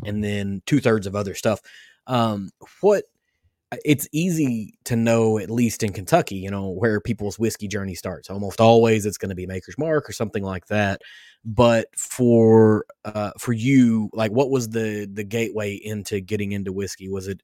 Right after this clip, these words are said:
was it American whiskey? Was it Scotch? Was it Japanese? Was it, um, something else?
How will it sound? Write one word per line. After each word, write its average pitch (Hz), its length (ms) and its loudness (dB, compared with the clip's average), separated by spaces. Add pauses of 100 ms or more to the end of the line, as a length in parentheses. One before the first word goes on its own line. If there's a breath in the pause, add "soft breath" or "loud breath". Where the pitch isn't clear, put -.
(140)
was 107 160 -2
it 117 80 2
American 117 340 2
whiskey? 110 280 -4
Was 95 180 -8
it 90 100 -16
Scotch? 107 460 -4
Was 90 140 -16
it 85 180 -20
Japanese? 104 640 -4
Was 92 160 -12
it, 92 140 -16 (500 loud breath)
um, 92 320 -10
something 113 280 0
else? 113 460 -2